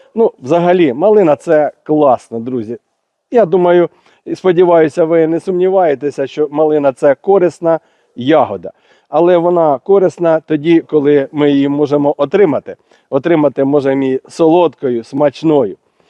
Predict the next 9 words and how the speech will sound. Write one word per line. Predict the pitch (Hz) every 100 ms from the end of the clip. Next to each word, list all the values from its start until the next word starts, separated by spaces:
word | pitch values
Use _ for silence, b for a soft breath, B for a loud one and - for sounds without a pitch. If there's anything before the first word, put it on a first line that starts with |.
| b b b b 151
Е, | 135
в | 147
нас | 262 220 165
декілька | 151 147 175 170 151 165 151 139 127
сортів, | 117 175 170 151 196 190 165 143
е, | 135 131 127
Джоан | 127 151 151 147
Джей, | 120 151 180 165 151 143
Зюгана, | 123 147 139 160 180 170 156 139